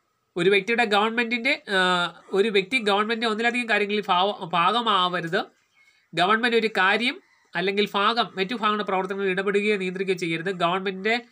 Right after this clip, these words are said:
ഒരു ഭാഗം മറ്റൊരു ഭാഗത്തെ പ്രവർത്തനം വ്യവഹാരം ചെയ്യരുത്. മുകളിൽ പറഞ്ഞ സ്റ്റേറ്റ്മെന്റ് എല്ലാം കറക്റ്റ് ആണ്. അമ്പത്തി ഒമ്പത്, ഇന്ത്യൻ ഭരണഘടന ഡാഷ് അധികാര സ്രോതസ് ഇന്ത്യൻ ജനങ്ങളാണ് എന്ന് സൂചിപ്പിക്കുന്നു. അത് പ്രിയാമ്പിൾ ആണ്, ഇന്ത്യൻ ഭരണഘടന ആമുഖത്തിലാണ് ഇത്,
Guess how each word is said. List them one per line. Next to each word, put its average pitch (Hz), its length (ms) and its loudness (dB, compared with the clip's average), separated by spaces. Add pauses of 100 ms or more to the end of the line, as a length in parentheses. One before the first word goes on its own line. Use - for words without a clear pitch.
(500)
ഒരു 208 200 2
ഭാഗം 214 320 0
മറ്റൊരു 202 220 -4
ഭാഗത്തെ 196 240 2
പ്രവർത്തനം 190 420 -4
വ്യവഹാരം 185 440 0
ചെയ്യരുത്. 147 380 -4 (260)
മുകളിൽ 185 180 0
പറഞ്ഞ 214 260 0
സ്റ്റേറ്റ്മെന്റ് 226 460 0
എല്ലാം 214 280 0
കറക്റ്റ് 208 260 2
ആണ്. 131 180 -4 (1300)
അമ്പത്തി 233 460 2
ഒമ്പത്, 196 440 -2 (160)
ഇന്ത്യൻ 214 320 -4
ഭരണഘടന 226 280 0
ഡാഷ് 214 380 0
അധികാര 226 440 2
സ്രോതസ് 202 460 -2
ഇന്ത്യൻ 196 240 -2
ജനങ്ങളാണ് 202 480 0
എന്ന് 185 300 -8
സൂചിപ്പിക്കുന്നു. 165 500 -6 (180)
അത് 190 100 -4
പ്രിയാമ്പിൾ 208 480 0
ആണ്, 208 140 0
ഇന്ത്യൻ 196 180 -6
ഭരണഘടന 202 280 -2
ആമുഖത്തിലാണ് 202 580 0
ഇത്, 220 180 -4